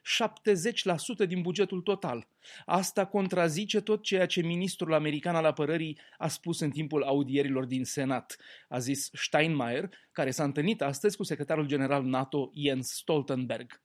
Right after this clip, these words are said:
După victoria lui Trump, Stoltenberg găsise necesar să insiste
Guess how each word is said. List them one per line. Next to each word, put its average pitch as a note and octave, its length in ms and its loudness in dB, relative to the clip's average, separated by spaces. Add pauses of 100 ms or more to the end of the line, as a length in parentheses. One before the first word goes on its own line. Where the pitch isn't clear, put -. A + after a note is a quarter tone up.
(140)
După C4+ 300 4
victoria A#3+ 380 0
lui D#3 160 0
Trump, A3+ 360 -2
Stoltenberg A3+ 760 2 (180)
găsise F#3 540 2
necesar E3 480 0
să D#3+ 140 -4
insiste C#3+ 580 -4